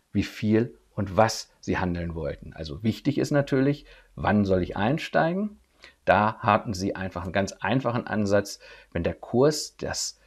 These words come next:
zwanzig Tage hoch überschritten hat, dann sind sie eben in den Markt gegangen und haben gekauft. Wenn der Kurs dann wieder unter das zehn Tage Tief gefallen ist, haben sie verkauft. Also da haben sie eben auch den,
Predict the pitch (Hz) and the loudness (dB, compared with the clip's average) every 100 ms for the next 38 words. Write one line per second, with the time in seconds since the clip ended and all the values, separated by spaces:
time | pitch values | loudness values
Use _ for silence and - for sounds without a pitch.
0 | _ _ - 101 104 90 - - 110 131 | _ _ -4 -2 0 -4 -4 4 6 6
1 | 127 117 - 104 - - 101 101 90 95 | 4 2 2 0 0 -2 0 0 -2 -2
2 | - - - 95 113 123 - _ _ 92 | -6 -6 0 2 4 2 -4 _ _ -2
3 | 101 104 101 - 95 98 92 - 101 90 | -2 0 -2 -2 -2 -2 -4 -8 -6 -2
4 | 87 113 147 - 151 151 147 151 147 - | 4 6 4 -2 -4 0 2 2 -2 -10
5 | - 95 95 90 95 98 - _ _ _ | -10 -4 0 2 2 0 -4 _ _ _
6 | _ _ _ 190 - 107 92 - - - | _ _ _ -8 2 6 6 4 -6 -20
7 | _ - 98 87 82 - 101 95 - - | _ -6 -2 0 -2 -2 2 2 2 -14
8 | _ _ _ _ - 87 123 139 - 98 | _ _ _ _ 0 4 4 2 -2 0
9 | 101 98 92 - _ - 123 139 127 92 | 6 6 6 -2 _ 0 4 8 8 6
10 | - - 110 104 - 82 76 - 165 - | 2 0 0 2 2 2 2 -2 -4 -2
11 | - - 143 139 - - - 92 85 - | -6 -2 0 0 -2 -4 -2 -2 -4 -8
12 | - 95 95 185 196 - 80 76 90 90 | 0 2 2 0 2 2 2 0 0 -2
13 | 87 92 82 85 87 - 82 | -2 -4 -4 -6 -10 -6 -6